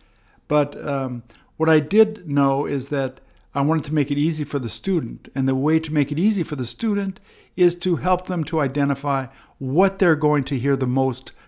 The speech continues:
coming out of my mouth. You know, there are, uh, you know, there are very common patterns that are used, which we've, which I've identified, which they'll commonly hear all the time.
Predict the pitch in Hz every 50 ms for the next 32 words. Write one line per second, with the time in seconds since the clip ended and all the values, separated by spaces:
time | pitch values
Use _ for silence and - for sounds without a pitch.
0 | _ - - - 143 147 139 139 135 131 127 127 120 127 135 127 123 120 120 120
1 | 117 113 117 117 - - - - - _ _ _ _ _ _ _ _ _ _ _
2 | _ _ _ _ _ _ _ _ _ _ _ _ _ _ _ _ _ _ _ _
3 | _ _ 147 143 131 127 127 127 135 135 139 139 135 135 135 123 120 - _ _
4 | _ _ _ _ _ _ _ _ _ _ _ _ _ _ _ _ _ _ _ _
5 | _ _ _ _ - - 117 98 92 98 104 110 110 - - _ _ _ _ _
6 | _ _ _ - 170 175 170 165 147 139 151 151 151 147 147 139 147 143 135 127
7 | 123 160 180 190 190 170 165 - - - - - 196 196 190 196 185 165 160 -
8 | 156 165 175 180 160 139 120 120 117 135 123 127 123 120 120 123 127 127 127 120
9 | 123 135 123 - - 147 139 135 135 - 156 156 135 131 - 139 131 127 127 127
10 | 127 123 - 143 143 147 - - 135 127 123 120 - - - - - - _ 165
11 | 160 160 - - 175 165 156 160 - - - _ _ - - - - 190 190 190
12 | 190 190 180 180 170 147 160 170 165 160 160 - - _ _ - - 165 175 196
13 | 202 185 156 139 127 117 110 - 123 123 113 - - 120 113